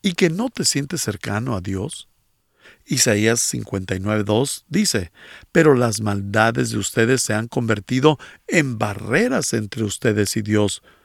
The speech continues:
Los pecados de ustedes han hecho que Él se oculte y no los escuche". Si te sientes lejano a Dios,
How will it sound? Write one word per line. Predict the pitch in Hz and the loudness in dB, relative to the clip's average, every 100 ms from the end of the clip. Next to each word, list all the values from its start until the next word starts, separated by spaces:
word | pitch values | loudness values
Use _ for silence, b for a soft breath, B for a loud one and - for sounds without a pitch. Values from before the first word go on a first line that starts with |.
| b b | b b
Los | 127 131 | 4 4
pecados | - 131 - 151 175 160 | 2 -2 0 0 0 0
de | 120 | -2
ustedes | - 135 143 156 B B B | 0 2 2 2 B B B
han | 160 190 | 0 2
hecho | 233 214 - 196 | 2 2 0 -2
que | - 123 117 147 240 | -2 0 4 4 4
Él | 196 B B | 2 B B
se | - - | -4 2
oculte | 131 - - 269 233 - 110 - _ | 2 2 4 4 4 0 -2 -4 _
y | - | -6
no | 113 101 190 | -6 -2 -2
los | 254 180 | -2 -4
escuche". | 98 - - 98 - 95 - _ _ _ _ _ _ _ _ _ | -6 -6 -6 -6 -6 -8 -12 _ _ _ _ _ _ _ _ _
Si | - 175 | -2 -2
te | 180 | 2
sientes | 170 247 240 233 | 2 0 -2 -2
lejano | 147 - 123 147 | -2 0 -2 -2
a | 131 | -2
Dios, | 101 101 147 - | -2 -2 -6 -14